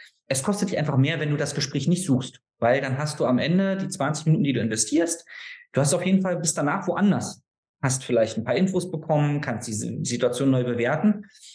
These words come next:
Ansonsten wirst du dich die nächsten Wochen, Monate oder Jahre immer fragen, "Ja, hm, brauche ich das, brauche ich das nicht?" Du weißt es erst, wenn du mal ein Gespräch suchst. Deswegen geh auf w w w punkt dirk wannmacher punkt d e schrägstrich beratungsgespräch, buch ein Gespräch bei uns. Wir hören uns das mal an und vielleicht sehen wir uns ja dann in einem unserer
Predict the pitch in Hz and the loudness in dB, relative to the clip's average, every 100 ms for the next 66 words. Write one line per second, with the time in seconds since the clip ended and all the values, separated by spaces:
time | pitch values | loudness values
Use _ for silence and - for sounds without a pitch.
0 | _ - 131 170 185 165 165 156 147 147 | _ 2 4 4 4 2 0 -2 0 0
1 | - 127 160 180 156 165 160 151 123 110 | 2 2 2 4 2 2 0 0 0 0
2 | 110 160 160 147 143 143 135 113 113 117 | -2 -2 -2 -2 -4 -4 0 0 0 0
3 | 120 120 110 127 - 120 110 107 117 139 | 0 0 0 0 -4 -4 -2 -2 -2 0
4 | 151 - - - 117 131 - - 123 160 | -2 -4 -10 0 2 2 2 0 -2 -2
5 | 127 123 113 110 107 - 135 151 - - | 0 0 2 0 -2 0 -2 0 -4 -4
6 | 131 127 123 123 135 127 131 120 160 170 | -4 0 0 0 0 0 0 0 0 0
7 | - - - - 156 147 143 131 139 135 | -4 -18 -18 0 4 4 2 2 0 0
8 | 131 127 120 - 165 180 139 127 117 - | -2 -2 -2 -2 -2 -2 -4 -4 -6 -2
9 | 110 151 190 - 156 - 147 - 240 208 | 0 2 0 0 -4 -2 -4 0 2 2
10 | 185 185 190 185 160 156 151 - - _ | 2 -2 -4 -2 0 0 0 -8 -20 _
11 | - 139 151 151 - 123 120 175 175 143 | -2 4 4 2 0 0 0 -2 -2 -4
12 | 131 - 113 127 131 117 117 113 104 104 | -4 -2 -2 -2 0 0 0 0 0 0
13 | 113 120 - - 98 104 98 95 98 110 | 0 0 0 -2 2 2 0 -2 0 0
14 | 120 | -2